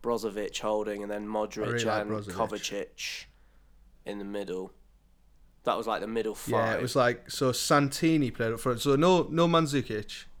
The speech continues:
Speaker 2: anymore, who was a big wave, like, a big player for them,
Speaker 1: Just
Speaker 2: I
Speaker 1: a
Speaker 2: thought, just to hold it
Speaker 1: European
Speaker 2: up.
Speaker 1: standard footballer, wasn't he? Like
Speaker 2: Yeah, and they played Perisic, Modric, and Kovacic in behind,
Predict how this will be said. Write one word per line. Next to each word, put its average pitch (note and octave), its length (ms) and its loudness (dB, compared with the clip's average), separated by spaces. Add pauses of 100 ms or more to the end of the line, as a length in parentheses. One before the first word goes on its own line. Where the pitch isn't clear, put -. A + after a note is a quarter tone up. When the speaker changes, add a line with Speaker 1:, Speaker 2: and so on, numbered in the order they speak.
Speaker 2:
anymore, G#2 400 -4 (300)
who A#2+ 140 -2
was A2+ 120 -2
a A2 40 -8
big C#3 300 0 (340)
wave, A#2 540 0 (280)
like, A#2 320 -4
a A2+ 80 -4
big A#2 340 -6
player A2+ 320 0
for G#2+ 140 -8
them, F2 320 -8
Speaker 1:
Just C3+ 240 -6
Speaker 2:
I A#2+ 80 2
Speaker 1:
a G#2 60 0
Speaker 2:
thought, F#2+ 340 -8
just F#2+ 240 -4
to G#2 80 0
hold A#2 140 -4
it A2 40 -2
Speaker 1:
European G#2 180 -4
Speaker 2:
up. A2+ 60 -2
Speaker 1:
standard G#2 460 -6
footballer, A#2+ 600 -6
wasn't A2+ 220 -8
he? A#2+ 80 -6
Like G2+ 240 -6 (560)
Speaker 2:
Yeah, B2+ 280 6
and B2+ 100 2
they C3 80 2
played C3+ 340 2
Perisic, D#3 480 4
Modric, C#3 480 2
and B2+ 160 -4
Kovacic A#2+ 600 -2
in A2 100 -4
behind, G#2+ 580 -4